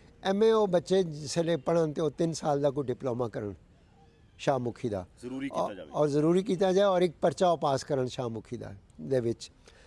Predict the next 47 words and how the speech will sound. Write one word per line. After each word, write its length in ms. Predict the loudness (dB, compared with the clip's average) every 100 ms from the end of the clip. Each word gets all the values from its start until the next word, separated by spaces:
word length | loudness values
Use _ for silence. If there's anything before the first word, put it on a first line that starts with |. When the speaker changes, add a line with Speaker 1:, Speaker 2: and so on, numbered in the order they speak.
| -8 -2
Speaker 1:
ਅਗਰ 160 | 0
ਉਹ 80 | 2
ਪਾਸ 300 | 2 0 2
ਨਹੀਂ 140 | -2
ਕਰਦੇ, 240 | 0 0 2
ਉਹਨਾਂ 140 | 2
ਨੂੰ 160 | 2 0
ਡਿਗਰੀ 260 | -2 -2
ਨਾ 140 | -2 -2
ਦਿੱਤੀ 280 | -2 -4 -2
ਜਾਵੇ, 220 | -2 -2
ਜਿਸ 180 | -6 -6
ਤਰ੍ਹਾਂ 140 | -8
ਅਸੀਂ 140 | -8
ਪਾਕਿਸਤਾਨ 440 | -10 -10 -10 -12 -10
ਵਿੱਚ 180 | -12 -12
ਕਰ 200 | -16 -16
ਰਹੇ 100 | -18
ਹਾਂ। 60 | -20 _ -20 _ -20 -20 -20 -20 -20 -20 _ -20 -20 _ -20 -20 -20 -2
Speaker 2:
ਤੁਹਾਨੂੰ 180 | 2 4
ਲੱਗਦਾ 200 | 4 2
ਜਦੋਂ 200 | 2 4
ਬਾਰ-ਬਾਰ 400 | 4 4 2 -2
ਸ਼ਾਂਤੀ 420 | -2 -6 -2 0
ਦੀ 140 | 2
ਗੱਲ 140 | 0 0
ਹੁੰਦੀ 300 | -2 -2 -2
ਹੈ, 80 |
ਤੁਸੀਂ 280 | -2 -4 -4
ਸ਼ਾਂਤੀ 360 | -2 -4 -4 -4
ਦੀ 160 | -2
ਗੱਲ 160 | -2 -2
ਕਰਦੇ 300 | -4 -4 -6
ਹੋ, 80 | -6
ਬਹੁਤ 240 | -6 -6
Speaker 1:
ਜੀ। 60 | -2
Speaker 2:
ਸਾਰੇ, 340 | 0 0 -4 -8
Speaker 1:
ਜੀ। 100 | -12 -8 -6
Speaker 2:
ਅ, 20 |
ਸਾਡੇ 220 | -4 -4
ਦੋਸਤ 300 | -6 -6 -4
ਮਿੱਤਰ 280 | -6 -4 -4
ਨੇ 160 | -4
ਜਿਹੜੇ 220 | -4 -4 -4
ਕਹਿੰਦੇ 280 | -4 -4
ਨੇ 140 | -4 -6
ਕਿ, 260 | -6 -6